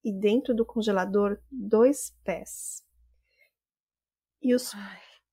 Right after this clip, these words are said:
Speaker 1: próprios
Speaker 2: Ah.
Speaker 1: agentes da polícia, né, as autoridades ali, chegaram a passar mal com essas descobertas.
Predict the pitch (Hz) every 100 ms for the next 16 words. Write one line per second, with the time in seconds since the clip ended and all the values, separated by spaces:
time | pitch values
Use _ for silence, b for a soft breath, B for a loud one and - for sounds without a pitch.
0 | _ - 254 285 370 - - 285 262 240
1 | 240 214 220 - 214 208 - 202 202 233
2 | 233 - 190 190 196 196 214 _ - 202
3 | 202 214 202 180 196 208 208 190 190 202
4 | - - - 208 208 214 226 - 240 302
5 | 277 214 240 262 208 - 196 190 190 -
6 | 185 202 - _ 202 -